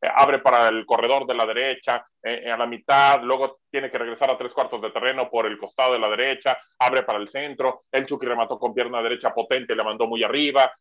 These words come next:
O sea, tienes que ser muy específico y tratar de mencionarle eso: las piernas, su pierna izquierda, derecha, lo que termina, lo que termina dándote, eh, obviamente, lo que tú ves, lo que pasa, lo que sucede en el campo, porque, pues, ellos no están viendo, se supone,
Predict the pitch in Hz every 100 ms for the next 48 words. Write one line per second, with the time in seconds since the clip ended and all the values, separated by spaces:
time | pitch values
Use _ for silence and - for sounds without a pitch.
0 | _ 127 139 170 202 156 - 170 165 160
1 | 123 127 120 - 175 165 143 156 160 156
2 | 127 131 135 147 - 160 - 113 - _
3 | _ - - - 170 160 151 139 127 127
4 | - 101 - 135 123 120 - 143 135 123
5 | 110 113 139 135 - 123 123 _ _ 127
6 | 131 135 143 190 190 - _ _ 139 147
7 | 156 151 185 175 175 175 175 165 139 98
8 | - _ _ 107 104 101 95 92 87 -
9 | _ 135 156 139 139 135 156 - 135 127
10 | 113 - 160 139 139 127 - 107 151 143
11 | - 127 127 113 107 113 139 135 120 117
12 | 131 127 - - - _ _ _ 104 104
13 | 95 _ 98 95 95 90 110 135 143 -
14 | 147 135 143 180 - - 107 117 - 185
15 | 175 165 233